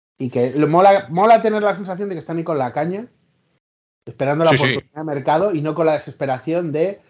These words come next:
Speaker 1: a ver qué es lo que se mueve. Es decir,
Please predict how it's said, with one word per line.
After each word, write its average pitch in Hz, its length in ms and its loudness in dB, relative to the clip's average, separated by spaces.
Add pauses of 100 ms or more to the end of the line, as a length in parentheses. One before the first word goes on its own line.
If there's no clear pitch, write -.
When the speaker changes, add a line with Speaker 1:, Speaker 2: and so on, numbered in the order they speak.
(200)
Speaker 1:
a 127 100 -6
ver 139 100 -2
qué 165 80 -4
es 139 80 -4
lo 151 100 -2
que 127 60 -14
se 123 140 -10
mueve. 101 420 -10 (400)
Es 120 80 -10
decir, 123 720 -4